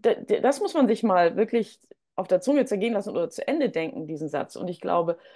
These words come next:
vielen ist das nicht bewusst und deswegen klären wir ja auch darüber auf. Ähm, und es würde ja auch schon reichen, wenn man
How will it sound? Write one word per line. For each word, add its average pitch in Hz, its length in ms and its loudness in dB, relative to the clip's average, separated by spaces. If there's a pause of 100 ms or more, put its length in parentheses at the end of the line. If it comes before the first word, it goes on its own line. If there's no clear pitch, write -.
(240)
vielen 262 520 2
ist - 220 -6
das 226 180 -6
nicht 208 240 -4
bewusst 175 680 -2
und 196 300 -6 (200)
deswegen 180 640 -4 (220)
klären 190 260 0
wir 175 80 0
ja 165 160 2
auch - 160 -4
darüber 156 400 -2
auf. 262 260 0 (560)
Ähm, 208 500 0 (100)
und 233 140 2
es 240 160 0
würde 262 300 2
ja 240 140 4
auch 220 120 -2
schon 220 380 -6 (340)
reichen, 233 540 0
wenn 214 140 -6
man 196 300 -6